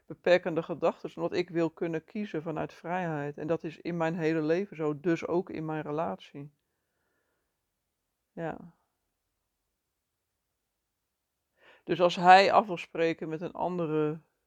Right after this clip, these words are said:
vrouw of een andere partner, en ik vind dat spannend of ik vind dat moeilijk, wil ik aangaan waarom ik dat spannend of moeilijk vind. En dan wil ik niet dat hij dat laat omdat ik het spannend of moeilijk vind. Ik wil onderzoeken bij mezelf,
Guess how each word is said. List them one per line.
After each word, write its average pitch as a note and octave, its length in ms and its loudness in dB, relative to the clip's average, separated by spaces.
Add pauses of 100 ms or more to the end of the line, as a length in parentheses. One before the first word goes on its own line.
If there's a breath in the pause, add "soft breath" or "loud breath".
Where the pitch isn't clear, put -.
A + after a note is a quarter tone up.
(200)
vrouw D3+ 380 2
of D#3+ 80 0
een D#3 80 -4
andere D3 240 -6
partner, D#3 500 -4 (1160 soft breath)
en E3 160 -4
ik D#3+ 140 -2
vind E3+ 180 -6
dat D#3 120 -8
spannend F3+ 380 0
of D3+ 120 -10
ik D#3 60 -14
vind - 180 -10
dat D3+ 100 -6
moeilijk, E3 320 -2
wil E3 160 -2
ik E3+ 180 -2
aangaan F3+ 840 2
waarom D#3 380 4
ik D#3+ 120 -4
dat D#3 140 -8
spannend D3+ 380 -6
of D#3 120 -16
moeilijk D3+ 360 -8
vind. D3 360 -10
En - 140 -12
dan E3 80 -6
wil E3 140 0
ik D#3+ 120 -2
niet E3+ 200 -8
dat D#3+ 140 -4
hij D#3+ 320 4
dat D#3+ 180 2
laat F3 380 8
omdat D3+ 300 -8
ik - 160 -8
het - 240 -20 (220)
spannend D3+ 400 -6
of D3+ 120 -18
moeilijk D3 320 -8
vind. E3 380 -10 (800)
Ik - 200 -6
wil E3+ 120 -4
onderzoeken E3 520 -4
bij D#3+ 160 2
mezelf, D#3+ 760 2